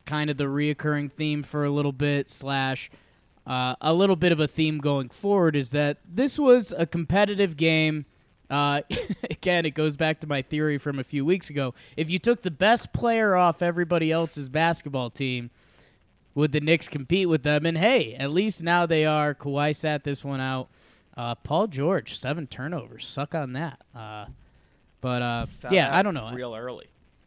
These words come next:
Speaker 1: Oh, and, and my, my only on-court complaint, which maybe I'm zooming in too much, maybe I'm not zooming in enough.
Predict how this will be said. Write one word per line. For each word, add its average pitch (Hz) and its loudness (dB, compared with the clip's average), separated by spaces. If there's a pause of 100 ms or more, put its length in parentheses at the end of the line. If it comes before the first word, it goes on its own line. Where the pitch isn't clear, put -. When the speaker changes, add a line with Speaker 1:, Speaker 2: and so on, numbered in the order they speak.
(360)
Speaker 1:
Oh, 208 8
and, 208 2
and 196 -4
my, 196 2 (960)
my 175 2
only 190 0
on-court 156 -2
complaint, 139 -4
which - -6
maybe 151 2
I'm 151 2
zooming 147 -2
in 143 -4
too 143 -6
much, 139 -2
maybe 175 -2
I'm 190 -4
not 185 0
zooming 123 -4
in 120 -8
enough. 135 -6